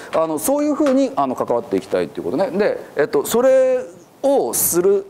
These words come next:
あの、要は結果を出すためには、なんかただの報告、気がついてることをただ喋ってるだけっていうのを、どっかでシフトを変えていく、シフトチェンジしていくってことが大切なんです。で、あの、実はね、えっと、次回のクラスまでに、あの、やるといいことは何かっていうと、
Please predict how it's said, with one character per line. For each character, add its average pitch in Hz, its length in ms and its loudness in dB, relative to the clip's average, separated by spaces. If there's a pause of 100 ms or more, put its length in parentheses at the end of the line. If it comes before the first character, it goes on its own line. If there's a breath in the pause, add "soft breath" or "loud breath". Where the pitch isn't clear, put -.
あ 147 160 0
の、 165 60 -4
要 202 80 0
は - 60 -2
結 196 220 -4
果 277 140 0
を 277 40 -2
出 294 140 2
す - 100 -8
た 220 80 0
め 190 120 -2
に 147 80 0
は、 175 300 0 (220 loud breath)
な 254 140 0
ん 294 80 -4
か 175 100 0
た 285 140 0
だ 311 80 2
の 226 100 -2
報 160 220 0
告、 208 240 0
気 180 100 -2
が 247 120 2
つ 320 120 0
い 294 60 2
て 262 80 0
る 196 80 2
こ 170 100 0
と 151 80 2
を 139 40 -2
た 254 100 0
だ 247 80 0
喋 196 220 0
っ - 20 -2
て 196 140 0
る 127 80 0
だ 123 100 0
け 233 120 2
っ - 20 -14
て - 180 -2
い 135 60 4
う 127 80 2
の 113 100 0
を、 214 220 0 (200 loud breath)
ど 262 200 2
っ 370 100 -8
か 277 140 2
で 240 340 -2 (480)
シ - 160 -2
フ - 80 -2
ト 233 80 2
を - 20 0
変 180 180 -2
え 185 40 -4
て 180 80 2
い 170 60 0
く、 170 80 0
シ 170 100 0
フ 147 60 -4
ト 196 80 0
チ 226 80 2
ェ 196 40 6
ン 156 40 -2
ジ 123 60 -2
し - 40 -4
て 143 60 0
い - 20 -4
く 160 60 2
っ - 20 0
て 139 60 -2
こ 175 80 2
と 196 40 2
が 160 60 2
大 123 180 -2
切 110 360 0
な 101 140 0
ん 85 60 -2
で 85 80 -2
す。 - 140 -4 (640 loud breath)
で、 135 340 -2 (120)
あ 127 200 0
の、 120 160 0
実 143 240 -2
は 233 120 0
ね、 131 280 -2
え 117 120 2
っ - 20 0
と、 117 140 -2
次 185 120 -2
回 247 140 0
の 170 100 -2
ク 151 100 0
ラ 135 100 0
ス 123 80 -4
ま 110 120 0
で 107 140 2
に、 123 240 2
あ 110 200 0
の、 107 100 0
や 120 100 2
る 170 100 -4
と 147 120 0
い 143 80 0
い - 20 -2
こ 117 140 -2
と 104 80 0
は 98 60 2
何 139 200 -2
か 107 120 -2
っ - 40 -12
て - 160 -6
い 110 60 0
う 101 100 0
と、 156 340 -2